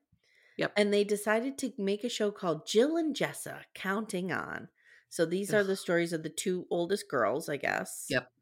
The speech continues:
Speaker 1: So we get their weddings and
Speaker 2: Mm-hmm,
Speaker 1: births
Speaker 2: mm-hmm.
Speaker 1: and all that.
Speaker 2: Now that takes us into episode three, where the family now uses Jess and Jill spinoff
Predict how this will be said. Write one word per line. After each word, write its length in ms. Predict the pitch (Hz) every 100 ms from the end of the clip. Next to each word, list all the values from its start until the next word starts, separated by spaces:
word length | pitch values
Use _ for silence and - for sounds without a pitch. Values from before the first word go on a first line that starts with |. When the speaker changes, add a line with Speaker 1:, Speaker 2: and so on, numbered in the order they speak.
| _ _ _
Speaker 1:
So 80 | - 135
we 60 |
get 160 | 131 131
their 140 | 147
weddings 680 | 139 123 127 123 120 120 180
and 120 | 170
Speaker 2:
Mm-hmm, 160 | 185 254 277 131
Speaker 1:
births 440 | 117 117 190 277
Speaker 2:
mm-hmm. 80 | 135
Speaker 1:
and 80 | 113
all 160 | 123 120
that. 360 | 107 107 - - _ _ -
Speaker 2:
Now 100 | 190 190
that 220 | 214 226
takes 240 | 277 269
us 140 | 247 220
into 260 | 202 190
episode 460 | 170 170 175 175 165
three, 240 | 190 175
where 440 | 160 156 147 139 - - -
the 120 | 165
family 480 | 165 208 240 254 226
now 260 | 196 202
uses 480 | 196 185 180 175 165
Jess 320 | - 170 -
and 140 | 175 165
Jill 180 | 151
spinoff 720 | 147 - 359 262 160 175 -